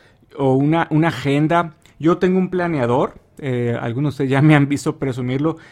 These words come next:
Yo uso un planeador anual este, para precisamente mantener orden en mis proyectos de cada año. Así que les con-,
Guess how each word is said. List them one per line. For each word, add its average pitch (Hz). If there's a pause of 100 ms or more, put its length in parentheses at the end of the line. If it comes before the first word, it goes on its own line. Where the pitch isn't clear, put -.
(140)
Yo 151
uso 165
un 170
planeador 147
anual 143 (1000)
este, 120
para 117 (140)
precisamente 139
mantener 123
orden 135
en 127
mis 120
proyectos 120 (260)
de 120
cada 127
año. 175 (240)
Así 139
que 160
les 135
con-, 131